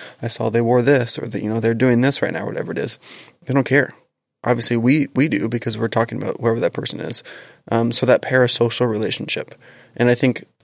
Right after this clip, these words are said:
with social media, a lot of those parasocial relationships are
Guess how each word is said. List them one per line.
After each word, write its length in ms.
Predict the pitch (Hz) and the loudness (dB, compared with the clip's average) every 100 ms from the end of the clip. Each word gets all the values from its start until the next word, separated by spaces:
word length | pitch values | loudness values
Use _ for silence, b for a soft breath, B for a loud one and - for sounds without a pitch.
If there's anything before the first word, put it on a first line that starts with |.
| _ _ _ | _ _ _
with 220 | 117 123 | 0 2
social 360 | 123 123 120 117 | 4 4 4 2
media, 540 | 113 123 117 78 101 117 b b b b _ _ - - _ - | 2 2 0 0 0 -4 b b b b _ _ -20 -20 _ 0
a 100 | 117 | 0
lot 360 | 117 117 120 | 2 2 4
of 160 | 123 110 | 2 2
those 240 | 113 113 | 0 -2
parasocial 560 | - 113 117 - 117 120 | -2 -2 0 -2 -4 -2
relationships 640 | 117 120 113 - 107 - - | -2 -2 -4 -4 -4 -6 -4
are 380 | 107 117 117 117 | 2 2 2 -2